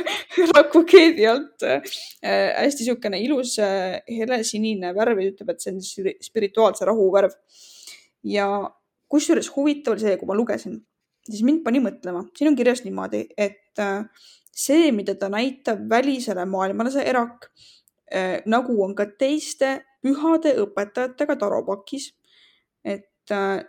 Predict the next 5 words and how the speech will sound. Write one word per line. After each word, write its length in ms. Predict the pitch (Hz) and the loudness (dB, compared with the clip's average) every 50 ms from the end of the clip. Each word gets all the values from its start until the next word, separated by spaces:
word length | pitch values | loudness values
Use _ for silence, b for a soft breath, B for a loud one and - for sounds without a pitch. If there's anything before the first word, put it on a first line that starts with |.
| _ _ _ _ _ _ _ - | _ _ _ _ _ _ _ -10
see, 340 | - - - 269 302 311 | -6 -2 0 2 2 2
mida 240 | 285 247 233 226 208 208 | 2 0 0 -2 -2 -4
ta 200 | - 196 160 - | -2 -4 -4 -4
hoiab 600 | - - - 226 262 262 294 294 285 285 - - | -4 0 0 0 2 2 0 0 -2 -4 -8 -12
enda 800 | - - 220 254 277 285 269 247 226 226 - 214 202 196 196 - | -4 -2 0 0 2 0 0 -2 -4 -4 -4 -4 -2 -2 -4 -6